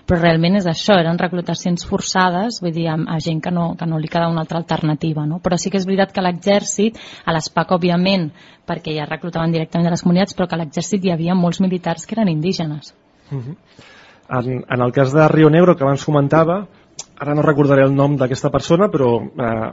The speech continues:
Speaker 2: van haver-hi, doncs, eh, nens que van quedar òrfans i es va, doncs, eh, demostrar,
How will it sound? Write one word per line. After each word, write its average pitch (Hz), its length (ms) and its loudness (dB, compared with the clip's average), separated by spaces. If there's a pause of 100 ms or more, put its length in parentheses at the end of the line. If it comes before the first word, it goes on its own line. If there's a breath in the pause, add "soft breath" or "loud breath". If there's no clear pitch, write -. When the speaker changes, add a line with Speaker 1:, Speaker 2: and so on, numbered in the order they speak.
(100)
Speaker 2:
van 135 140 2
haver-hi, 135 280 4
doncs, 135 240 0
eh, 113 300 -2 (840 soft breath)
nens 151 320 0
que 170 140 2
van 147 100 4
quedar 143 240 4
òrfans 180 540 2 (100)
i 151 100 2 (140)
es 127 480 -6
va, 117 120 2 (200)
doncs, 123 300 -2 (100)
eh, 107 380 -6 (180)
demostrar, 113 460 0